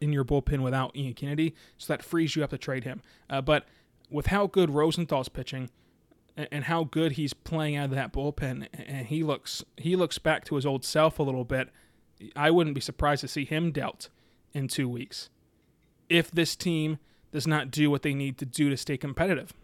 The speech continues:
A-, and that's gonna be the, the tricky part here for Dayton Moore. Um, if you're two games out, what do you do, uh, in two weeks? Because you can't blame him either way. 'Cause if you're two games out,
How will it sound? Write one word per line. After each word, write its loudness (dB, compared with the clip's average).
A-, -8
and 2
that's 2
gonna -2
be -2
the, -2
the -4
tricky -2
part 0
here -2
for -4
Dayton -4
Moore. 0
Um, -10
if 0
you're 6
two 4
games 2
out, -2
what 2
do 2
you 2
do, 2
uh, -6
in -2
two 0
weeks? -6
Because 2
you -2
can't -2
blame 4
him 2
either 2
way. 0
'Cause -2
if 2
you're 2
two 2
games 2
out, 4